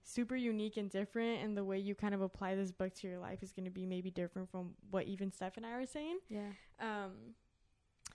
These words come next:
Speaker 1: thank you. That was
Speaker 2: Mm-hmm.
Speaker 1: encouraging. For
Speaker 2: I'm
Speaker 1: sure.
Speaker 2: glad.
Speaker 1: Something else that did give me anxiety, not gonna lie,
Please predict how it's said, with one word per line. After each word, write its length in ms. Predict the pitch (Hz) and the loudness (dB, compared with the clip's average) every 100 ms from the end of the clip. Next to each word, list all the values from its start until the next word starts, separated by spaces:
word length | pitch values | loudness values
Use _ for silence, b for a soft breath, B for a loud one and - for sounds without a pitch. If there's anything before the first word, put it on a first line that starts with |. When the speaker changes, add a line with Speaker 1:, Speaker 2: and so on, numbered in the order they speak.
| - | -4
Speaker 1:
thank 200 | 190 - | -4 -4
you. 200 | 190 214 233 | -10 -10 -6
That 160 | 220 | -2
was 100 | 208 | -2
Speaker 2:
Mm-hmm. 120 | 214 254 | -2 -4
Speaker 1:
encouraging. 540 | 262 - 240 247 233 - _ - | -6 -8 -10 -8 -8 -10 _ -10
For 60 | 226 | -2
Speaker 2:
I'm 60 | 269 | 0
Speaker 1:
sure. 60 | |
Speaker 2:
glad. 760 | 226 208 254 208 180 156 - 233 | 2 2 6 6 6 2 0 -2
Speaker 1:
Something 300 | - 262 427 | 0 4 6
else 180 | 214 214 | 8 8
that 160 | 233 208 | 8 6
did 160 | 196 196 | 2 2
give 120 | 226 | 2
me 120 | 254 | 4
anxiety, 320 | 277 302 311 | 4 2 0
not 200 | 294 240 | 2 2
gonna 160 | 240 214 | 2 4
lie, 420 | 196 208 262 349 | 6 6 4 0